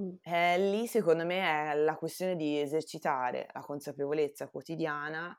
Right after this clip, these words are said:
Speaker 2: e anche nella piccola cosa, nella piccola pausa caffè, nella chiacchierata che stiamo facendo stamani, riuscire a vedere quel qualcosa che poi in capo a tutta la giornata ti,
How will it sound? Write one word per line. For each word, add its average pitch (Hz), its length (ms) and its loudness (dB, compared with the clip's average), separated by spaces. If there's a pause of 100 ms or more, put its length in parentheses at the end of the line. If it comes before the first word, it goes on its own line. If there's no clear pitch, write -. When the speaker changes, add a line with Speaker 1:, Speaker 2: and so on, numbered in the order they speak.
(100)
Speaker 2:
e 147 140 -6
anche 226 520 0
nella 180 440 0
piccola 160 720 -2
cosa, 143 480 -2
nella 135 320 -4
piccola 143 460 -6
pausa 135 380 -4
caffè, 135 540 -6
nella 131 220 -8
chiacchierata 131 720 -6
che 127 100 -16
stiamo 135 240 -10
facendo 131 320 -12
stamani, 143 460 -8
riuscire 151 380 -2
a 151 40 2
vedere 156 440 4
quel 135 260 -2
qualcosa 151 920 -2 (720)
che - 100 -20
poi 151 180 0
in 143 160 -6
capo 143 320 -4
a - 20 -12
tutta 143 300 -8
la 143 80 -2
giornata 143 480 -6
ti, 143 180 -8